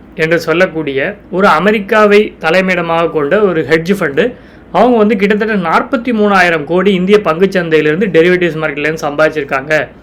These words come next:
அதுல பாத்தீங்கன்னா ஒரு நாலாயிரத்தி முந்நூறு கோடி வரைக்கும், அஹ், சரியான முறை இல்லாமல், அதாவது இல்லீகலா வந்துட்டு சம்பாதிச்சிருக்காங்க அப்படிங்கிற மாதிரி செபி ஒரு அறிக்கை தாக்கல் பண்ணியிருக்கு.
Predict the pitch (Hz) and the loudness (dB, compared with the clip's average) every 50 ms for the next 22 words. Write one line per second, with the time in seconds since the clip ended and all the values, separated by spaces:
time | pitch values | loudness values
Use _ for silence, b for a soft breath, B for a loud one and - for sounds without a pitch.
0 | B B B B B B - 160 165 185 220 247 233 220 214 185 196 196 202 208 | B B B B B B -6 -4 -2 0 2 2 4 2 2 2 2 0 2 0
1 | 202 190 180 165 151 147 160 185 196 196 196 180 175 175 170 165 160 156 151 147 | 0 0 0 0 0 0 2 2 4 2 2 0 -2 -6 -6 -6 -4 -4 -6 -4
2 | - 156 165 165 160 151 143 139 143 - 214 254 262 - B B B B B B | 0 0 2 2 2 0 -2 -2 -2 -2 -4 -4 -4 -8 B B B B B B
3 | B 180 180 175 170 - 190 214 233 233 240 240 240 233 202 185 180 185 202 208 | B -6 -6 -4 0 0 2 2 4 4 2 2 2 2 0 0 0 0 0 0
4 | 202 190 180 170 160 147 147 165 180 - 151 147 156 165 165 165 160 170 190 208 | 2 0 0 0 -2 -2 -2 -4 -6 -4 -2 -2 -2 -2 -2 -4 -4 -2 0 0
5 | 208 185 196 190 190 196 190 175 165 160 160 151 170 196 190 180 147 147 151 156 | 2 2 2 2 4 2 2 0 -2 -4 -4 -4 -2 -2 -2 -2 -2 0 0 0
6 | 151 151 - 156 135 143 139 139 147 139 131 131 139 156 160 156 151 143 139 139 | 0 0 -2 -6 -6 -4 -4 -2 -2 -2 -2 -2 -2 -4 -4 -2 -4 -2 -2 -2
7 | 160 196 190 190 - 165 156 175 190 165 160 151 180 240 254 B B B B B | 0 0 -2 -2 -2 -4 0 2 2 2 2 2 0 0 -2 B B B B B
8 | B - - 143 170 180 180 190 175 180 165 151 131 151 143 135 143 135 135 127 | B -4 0 0 0 0 0 -2 -2 0 -2 -4 -4 -4 -6 -6 -6 -6 -6 -6
9 | 120 - 220 269 - | -2 0 0 0 -2